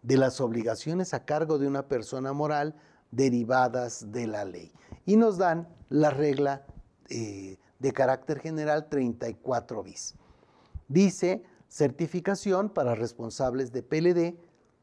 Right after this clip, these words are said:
por actividades vulnerables con vigencia de cinco años. El artículo treinta y cuatro bis nos dice, las personas físicas que realizan actividades vulnerables, así como lo, las responsables encargadas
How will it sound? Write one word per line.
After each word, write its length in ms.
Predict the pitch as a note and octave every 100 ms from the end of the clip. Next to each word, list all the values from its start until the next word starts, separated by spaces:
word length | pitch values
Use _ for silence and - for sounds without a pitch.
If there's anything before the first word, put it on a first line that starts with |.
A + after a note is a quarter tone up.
| _ _ _ - -
por 140 | A#2
actividades 720 | G#2 - G2 F2 F2+ B2 D#3
vulnerables 920 | D#3 F3 F3+ E3+ F3+ E3 D3+ E3+ F#3 -
con 240 | C3 B2
vigencia 560 | A#2 - C#3 C3 - B2+
de 120 | G#2+
cinco 540 | - C#3 B2 A#2 G#2+
años. 360 | F2+ F2+ - - - - _ -
El 140 | C#3
artículo 520 | C#3 - E3+ D#3+ C#3+ A#2+
treinta 320 | A#2 G#2 A2+
y 60 |
cuatro 380 | - C#3 C#3+ E3
bis 360 | G3 G#3 - - _ _ - _ -
nos 200 | C#3 C#3+
dice, 380 | F3 - F#3 -
las 220 | C3 B2
personas 500 | - A2 C3 C3+ C#3+
físicas 460 | F3+ D#3+ F3+ F3 -
que 100 | B2
realizan 540 | A#2 B2+ D3+ - C3+
actividades 680 | B2+ - A2+ A2 B2 C#3 D3
vulnerables, 580 | F#3+ G3+ G#3 F3+ G#3+ F3+
así 200 | C#3 -
como 240 | D3+ C#3+
lo, 280 | B2 G#2+ A2 - - _
las 220 | A#2+ A#2+
responsables 760 | B2 A2+ - A#2+ D#3 D#3 D#3+ -
encargadas 720 | B2 A2 A2 A#2+ C#3 C#3 -